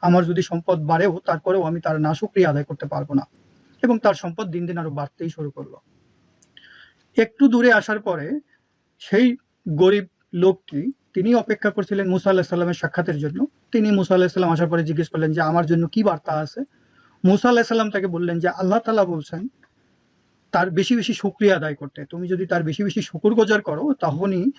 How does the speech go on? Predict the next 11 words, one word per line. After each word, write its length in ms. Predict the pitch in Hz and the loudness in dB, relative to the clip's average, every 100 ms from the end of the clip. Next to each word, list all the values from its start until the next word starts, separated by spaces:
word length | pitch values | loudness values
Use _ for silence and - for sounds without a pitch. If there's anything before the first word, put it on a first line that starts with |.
| - - | -14 -4
আল্লাহ 260 | 165 170 170 | 2 2 2
তোমার 280 | 185 165 | 0 -2
সম্পদ 380 | 143 165 151 247 - _ - | -2 -4 0 -2 -2 _ -8
আস্তে 240 | 190 - | -6 -6
আস্তে 180 | 156 175 | -4 -2
বাড়াই 280 | 156 165 180 | 0 2 2
দিবেন, 180 | 185 262 | 2 0
তোমার 260 | 180 165 160 | 0 -4 -4
অবস্থার 400 | 175 175 - 165 | -2 -2 0 -2
পরিবর্তন 460 | 156 160 151 - 151 | 0 -2 -2 -4 -4
ঘটবে।" 300 | 139 - | -4 -8